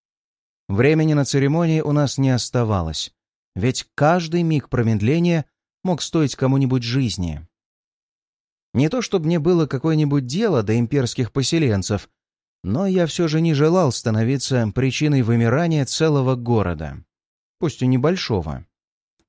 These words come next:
Так что, если отбросить некоторые частности, то можно было сказать, что судно мы попросту угнали по-пиратски.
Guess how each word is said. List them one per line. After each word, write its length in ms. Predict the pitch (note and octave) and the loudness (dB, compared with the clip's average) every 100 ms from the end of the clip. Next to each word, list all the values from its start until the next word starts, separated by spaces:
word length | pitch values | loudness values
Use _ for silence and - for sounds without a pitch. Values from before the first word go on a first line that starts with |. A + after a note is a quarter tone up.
| _ _ _ _ _ _ - | _ _ _ _ _ _ 0
Так 180 | F3 | 0
что, 320 | - - A3 G#3 _ _ _ - | 0 0 0 0 _ _ _ -2
если 320 | D#3+ E3+ F3 | 0 2 0
отбросить 800 | E3+ E3 C3+ C#3 F#3+ C3 - - - | 0 -2 -2 0 2 2 -2 -6 -4
некоторые 540 | D3 D3 - A#2+ A2 | -2 -2 -2 -2 0
частности, 720 | - F3 F#3 - G#2 - F#2 - _ _ _ | -2 -2 0 -2 -2 -2 -4 -6 _ _ _
то 140 | - D3 | 0 2
можно 280 | F#3+ D#3+ D#3+ | 2 0 0
было 200 | D#3 C#3 | 0 0
сказать, 540 | - C#3 B2 C3+ - - | 0 0 0 0 -4 -8
что 200 | - C3+ | -4 -4
судно 360 | - G#3+ F#3+ F3 | -2 -6 -4 -2
мы 160 | E3 | -2
попросту 500 | - F3 D#3 B2+ D3+ | -2 -2 0 -2 -2
угнали 540 | D3+ E3 C3+ C3+ F3+ F#3 | 0 0 2 2 2 -2
по-пиратски. 960 | D#3+ - A#2+ G2 E2 - E2 D2+ C2 | -2 -2 0 0 -2 -8 -8 -10 -12